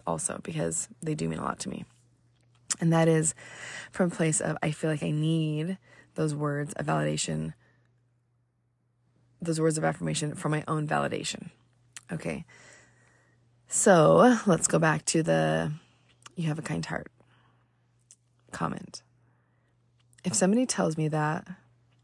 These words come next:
and I am coming from a place of not enough, and I'm just hanging on those, that person's words, and I'm depending on people to tell me regularly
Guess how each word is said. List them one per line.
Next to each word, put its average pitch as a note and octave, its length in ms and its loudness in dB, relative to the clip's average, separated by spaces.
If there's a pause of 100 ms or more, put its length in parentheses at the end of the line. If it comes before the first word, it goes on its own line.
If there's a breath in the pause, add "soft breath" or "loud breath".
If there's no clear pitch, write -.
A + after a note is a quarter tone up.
(140)
and F#3+ 200 -2
I E3 160 2
am F#3+ 200 0
coming E3+ 240 -2
from E3 180 -6
a D#3+ 60 -4
place D#3 680 -4
of D3+ 320 -4 (220)
not D#3 360 0
enough, - 600 -4 (1400 soft breath)
and E3 120 2
I'm E3 140 4
just D#3+ 140 0
hanging E3 560 4
on D3 180 0
those, D#3 160 -2 (440)
that E3 180 -4
person's D3+ 400 -2
words, - 480 -4 (420 loud breath)
and E3+ 140 -2
I'm D#3+ 120 0
depending F#3 580 0
on D#3 160 -2
people E3 320 -4
to D#3+ 80 -4
tell - 240 -2
me E3 120 -2
regularly D#3+ 920 0